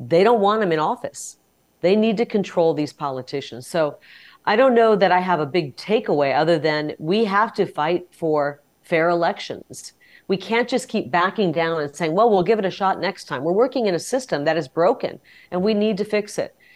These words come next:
And we need more real Americans to speak out. We gotta use the, the weapon we have. The most powerful weapon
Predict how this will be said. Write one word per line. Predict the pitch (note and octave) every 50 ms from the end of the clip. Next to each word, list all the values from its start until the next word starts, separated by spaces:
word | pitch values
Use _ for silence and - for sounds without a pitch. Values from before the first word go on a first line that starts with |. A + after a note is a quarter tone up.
| _ _ _ -
And | - E3+
we | F3 F3+
need | F#3 F#3+ F3+
more | F3+ F3 F#3 F#3+ G3 F#3+ F#3+ -
real | D#3+ F3 F3+ F#3 F3 E3
Americans | D#3 D3+ D#3 D#3 D3+ D3+ D#3 D3+ C#3 -
to | - C#3+
speak | - - - D3+ C3+ -
out. | C3+ C3 B2+ A#2+ -
We | D3
gotta | C#3 E3+ F3 F3 F#3
use | G3 G3 G3 F#3 F#3+
the, | - D#3 C3 - -
the | C3 D3+ C3
weapon | B2 D#3 D#3+ E3 - G3+ G3 F#3+
we | F#3+ F3
have. | D#3 D#3+ D3 C3+ C3 A#2 -
The | C3
most | C#3+ C#3+ - -
powerful | - F3 F3+ G3 G#3+ G#3+ G#3+ A3 G#3
weapon | G3+ F#3 F3+ F#3 G3+ G3 G3+ G3